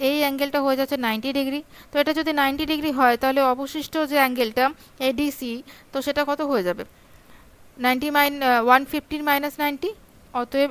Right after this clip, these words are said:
অ্যাঙ্গেল এডিসি is equal to হয়ে যাচ্ছে ওয়ান ওয়ান five degree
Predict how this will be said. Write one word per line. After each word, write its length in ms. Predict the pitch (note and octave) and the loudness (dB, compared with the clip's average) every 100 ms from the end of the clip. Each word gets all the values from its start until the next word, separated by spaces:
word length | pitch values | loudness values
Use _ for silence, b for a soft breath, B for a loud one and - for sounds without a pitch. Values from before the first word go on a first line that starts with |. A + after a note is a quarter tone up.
| B3 | 0
অ্যাঙ্গেল 380 | A#3 A3+ C4 C4 B3 B3 | -2 0 -2 -2 -2 0
এডিসি 920 | C4 D4 C#4+ G#3+ A#3+ B3 C4 - B3 G#3+ C4 - B B C4 | 2 2 -2 -4 -2 -2 -2 -6 -4 -2 -2 -6 B B -8
is 60 | C4 | -2
equal 200 | C#4 C4+ | 4 4
to 60 | C#4 | 6
হয়ে 100 | C#4 C4+ | 6 6
যাচ্ছে 240 | C4+ D#4 F4 F#4+ B B A#3 | 4 2 0 0 B B 2
ওয়ান 220 | A#3 B3+ C4+ | 4 4 6
ওয়ান 180 | C4 C4+ C#4 - | 6 6 2 4
five 300 | A#3+ A3+ C4 D4 - - A#3 | 4 6 2 -4 -12 -8 -4
degree 280 | A#3+ A3 | -2 -2